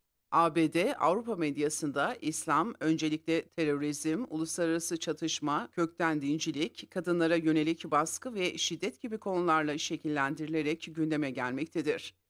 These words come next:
İslamofobiyi besleyen bu yayının mimarlarından Fox T V'de ülkemizde İslam'ı, Kur'an'ı şiddetle bağdaştırmak istiyor.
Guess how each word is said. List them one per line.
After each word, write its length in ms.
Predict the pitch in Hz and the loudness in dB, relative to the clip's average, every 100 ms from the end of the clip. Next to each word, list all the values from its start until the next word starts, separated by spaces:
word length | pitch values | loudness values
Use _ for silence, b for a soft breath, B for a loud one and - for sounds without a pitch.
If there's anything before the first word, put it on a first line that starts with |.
| - | -2
İslamofobiyi 1080 | 160 - 156 147 143 151 165 147 156 151 143 | -2 0 0 0 -2 -2 -2 0 2 2 0
besleyen 500 | 160 - 170 143 151 | -2 0 0 0 0
bu 100 | 175 | -2
yayının 580 | 151 151 151 160 254 | 2 2 4 2 0
mimarlarından 960 | 156 156 147 139 151 151 147 139 165 247 | 2 2 4 2 2 0 0 0 0 -2
Fox 360 | - 214 240 - | -6 -6 -6 -6
T 200 | 170 135 | -4 -2
V'de 360 | 131 143 226 196 | 0 0 0 -2
ülkemizde 680 | 165 165 156 156 156 156 | -2 -2 0 0 0 -2
İslam'ı, 800 | - 156 - 156 143 139 156 147 | -2 -6 -4 0 0 0 -2 -4
Kur'an'ı 640 | - 160 110 143 143 147 156 | -4 0 2 2 0 -2 -4
şiddetle 640 | - 165 196 233 185 190 | -6 -4 -4 -4 -4 0
bağdaştırmak 800 | 147 143 147 151 165 156 135 135 | 2 2 2 0 -2 -6 -6 -4
istiyor. 560 | 156 - 151 120 107 | -6 -4 0 0 -2